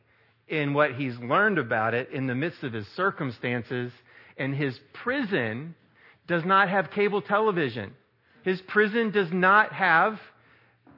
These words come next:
three meals a day. His prison doesn't even necessarily have walls. It's very likely he was in a hole in the ground with a grate over the top of it.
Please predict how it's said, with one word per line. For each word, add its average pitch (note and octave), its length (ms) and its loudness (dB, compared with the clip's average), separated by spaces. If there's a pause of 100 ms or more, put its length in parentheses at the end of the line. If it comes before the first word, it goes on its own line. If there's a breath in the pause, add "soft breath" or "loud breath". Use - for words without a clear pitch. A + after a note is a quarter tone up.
(380)
three G#3 220 0
meals G#3 260 2
a G#3 60 -2
day. G3 340 -4 (280)
His E3+ 160 -6
prison F#3+ 380 0
doesn't E3 340 0
even F3 260 -4
necessarily E3+ 680 -2
have D#3 240 0
walls. E3 320 0
It's E3 160 -6
very F3 280 -2
likely D#3+ 380 -2
he G3 120 -6
was G3+ 160 -4
in F3+ 120 -4
a C3+ 80 0
hole A#3 380 -2
in D#3+ 80 -2
the B2 80 -2
ground B2 380 0 (160 loud breath)
with F3+ 160 -4
a G#3+ 60 2
grate F3 460 0
over D3 220 -2
the A2+ 100 -6
top G#2+ 300 -2
of F#2+ 140 -10
it. D#2 120 -16